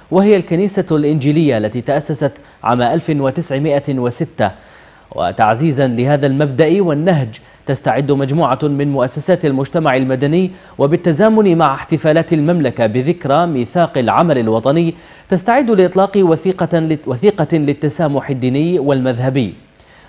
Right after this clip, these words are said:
وثيقة التسامح هذه جاءت بمبادرة أهلية خالصة مثلت أربع جهات مدنية، هي جمعية التسامح والتعايش بين الأديان،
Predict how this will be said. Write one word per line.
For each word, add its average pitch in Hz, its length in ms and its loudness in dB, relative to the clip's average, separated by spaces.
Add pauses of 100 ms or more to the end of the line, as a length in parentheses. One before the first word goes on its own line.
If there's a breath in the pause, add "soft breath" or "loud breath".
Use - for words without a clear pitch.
(120 soft breath)
وثيقة 135 420 -6
التسامح 147 600 -2
هذه 139 480 2
جاءت 156 460 2
بمبادرة 143 800 0
أهلية 180 680 0
خالصة 113 600 0 (380 loud breath)
مثلت 202 480 0
أربع 151 420 2
جهات 151 380 0
مدنية، 123 640 0 (300 loud breath)
هي 147 200 4
جمعية 127 500 0
التسامح 151 680 -2
والتعايش 131 560 0
بين 147 200 2
الأديان، 139 520 0